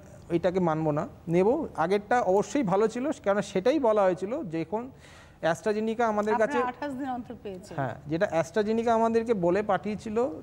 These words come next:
Speaker 1: যে এটাই হওয়া উচিত ছিল তার ideal date,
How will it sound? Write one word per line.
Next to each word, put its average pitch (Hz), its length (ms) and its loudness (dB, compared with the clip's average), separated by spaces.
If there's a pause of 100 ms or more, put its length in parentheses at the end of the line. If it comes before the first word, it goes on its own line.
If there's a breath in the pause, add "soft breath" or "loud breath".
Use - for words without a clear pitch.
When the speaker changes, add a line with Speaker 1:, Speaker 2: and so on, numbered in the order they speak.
(180)
Speaker 1:
যে 190 220 0
এটাই 196 340 0
হওয়া 165 220 4
উচিত 175 240 -2
ছিল 190 180 -2
তার 185 160 2
ideal 160 380 2
date, 147 300 -2